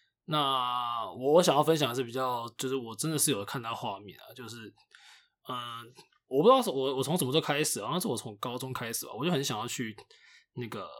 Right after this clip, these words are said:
纽约，我很想去那个时代广场看一下，因为我觉得那是很多电影的画面，然后感觉会有，会让我觉得，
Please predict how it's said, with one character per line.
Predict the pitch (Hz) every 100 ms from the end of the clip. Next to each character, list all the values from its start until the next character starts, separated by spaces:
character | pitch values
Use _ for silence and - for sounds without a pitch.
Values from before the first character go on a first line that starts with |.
| - - _ 117
纽 | 117 101
约， | 120 113 113
我 | 123
很 | 165
想 | 170 120
去 | 135 123
那 | 127
个 | 117
时 | 104 -
代 | 120
广 | 113 101
场 | 98 101
看 | - 107
一 | -
下， | - 120
因 |
为 | 139
我 |
觉 | 110 104
得 | 104
那 | 127
是 | 135
很 | 104
多 | 117
电 | - 120
影 | 95
的 |
画 | 98 110 98
面， | 98
然 | 123
后 |
感 | 127 104
觉 | 101 98 101 - - - - _
会 | - 165
有， | 131 -
会 | - 185
让 | 170
我 | 127
觉 | 110
得， | 110 110